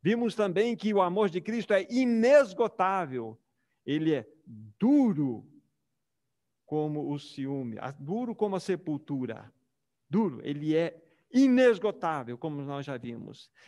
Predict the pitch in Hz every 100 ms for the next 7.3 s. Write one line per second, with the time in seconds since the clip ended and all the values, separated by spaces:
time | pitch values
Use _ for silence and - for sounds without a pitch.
0 | 165 180 165 139 - 156 160 143 160 202
1 | 226 180 - 151 - 185 202 - 143 160
2 | 143 135 139 139 190 180 180 151 123 117
3 | - - _ _ _ - 143 160 147 -
4 | 156 139 117 - _ 127 139 127 127 190
5 | 254 - 190 175 156 143 220 190 202 185
6 | - - 123 143 262 247 214 226 202 208
7 | 160 147